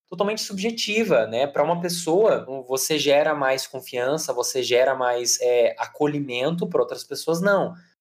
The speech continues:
Tem pessoas que você vai conseguir ter uma maior intimidade pra conversas mais difíceis, tem pessoas que não.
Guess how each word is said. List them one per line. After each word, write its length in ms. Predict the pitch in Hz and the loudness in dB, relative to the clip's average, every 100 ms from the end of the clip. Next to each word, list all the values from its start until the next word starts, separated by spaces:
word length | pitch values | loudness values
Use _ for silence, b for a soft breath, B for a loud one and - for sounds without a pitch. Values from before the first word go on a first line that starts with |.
| _ - | _ -10
Tem 120 | - | -4
pessoas 300 | 147 165 170 | -2 -2 -4
que 100 | - | -4
você 120 | 160 | 0
vai 120 | 143 | 0
conseguir 340 | - 147 - 175 | 0 -6 -6 -2
ter 80 | 170 | 0
uma 100 | 156 | 2
maior 180 | 143 | 0
intimidade 520 | 143 - 147 135 131 - | 0 -4 0 0 0 -2
pra 100 | 135 | -6
conversas 500 | 139 123 123 127 117 | -2 0 0 -4 -4
mais 480 | 117 117 113 - | 0 0 0 0
difíceis, 540 | - 113 - 214 - - | -2 -8 -4 -2 -2 -4
tem 160 | 131 | -8
pessoas 340 | - 131 135 127 | -14 -8 -6 -4
que 120 | 185 | 0
não. 340 | 196 185 160 | 2 2 0